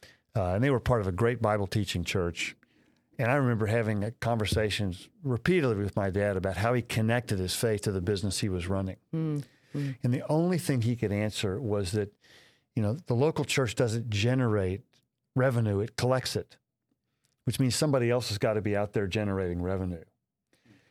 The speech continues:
Speaker 1: And he, that's the only thing he saw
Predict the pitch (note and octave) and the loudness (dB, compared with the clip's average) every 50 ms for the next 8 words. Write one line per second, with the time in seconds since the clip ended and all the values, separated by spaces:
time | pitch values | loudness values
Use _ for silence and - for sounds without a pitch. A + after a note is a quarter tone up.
0 | _ - C3 A#2 A2+ D#3 F3+ E3 - D3 C#3+ - - - - - C#3 D#3 E3 F3 | _ -2 0 2 2 2 2 2 2 2 2 2 0 -4 -2 0 2 4 4 4
1 | F3+ F#3 F#3 F3 D3 - - - C#3+ C#3 C#3+ C3+ A2 A#2+ C3 A2+ - - - C#3+ | 4 2 2 0 0 -2 0 0 2 2 2 2 2 2 0 0 0 0 2 2
2 | C3 B2 A2+ G#2 F#2 E2+ F2 F2 | 4 4 4 2 2 0 0 -2